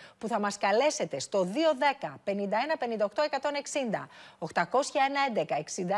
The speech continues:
ένα μηδέν εξήντα ένα με δωρεάν κλήση, στην Κύπρο εφτά χιλιάδες πενήντα τρία πενήντα τρία.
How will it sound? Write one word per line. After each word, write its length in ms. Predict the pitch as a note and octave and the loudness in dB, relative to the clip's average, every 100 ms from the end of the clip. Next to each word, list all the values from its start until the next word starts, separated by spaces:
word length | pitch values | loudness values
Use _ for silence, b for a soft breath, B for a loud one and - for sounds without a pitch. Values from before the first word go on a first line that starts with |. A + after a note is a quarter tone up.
| C4+ | 2
ένα 140 | D#4 | 0
μηδέν 220 | A#3+ C#4+ | -2 -2
εξήντα 380 | C4+ - C4+ B3+ | -4 -6 0 2
ένα 160 | C#4 C#4+ | 2 0
με 100 | B3 | 2
δωρεάν 400 | A#3 B3 D4 C#4 | 4 4 2 0
κλήση, 460 | A3+ D#3+ - C3+ B B | -2 -2 -4 -10 B B
στην 260 | - C#4 A3+ | -4 -2 2
Κύπρο 360 | F4+ F4+ G#3+ | 2 4 2
εφτά 260 | D#3 - E4+ | 2 2 2
χιλιάδες 380 | E4 C4+ D4+ D4 | 2 0 0 0
πενήντα 360 | - G#3+ G3+ F#3 | -2 -4 0 0
τρία 200 | C4+ D4 | 2 0
πενήντα 340 | C#4 C4 B3+ | -2 0 0
τρία. 340 | C#4 C#4 E3+ | 2 2 2